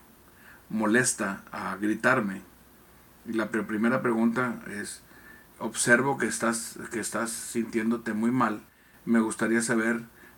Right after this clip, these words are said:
qué puedo hacer para que te sientas mejor". Eh, en una situación así, la otra persona va a percibir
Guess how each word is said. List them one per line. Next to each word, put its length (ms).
qué 140
puedo 320
hacer 300
para 200
que 100
te 120
sientas 400
mejor". 460
Eh, 300
en 140
una 120
situación 520
así, 520
la 140
otra 280
persona 520
va 160
a 60
percibir 640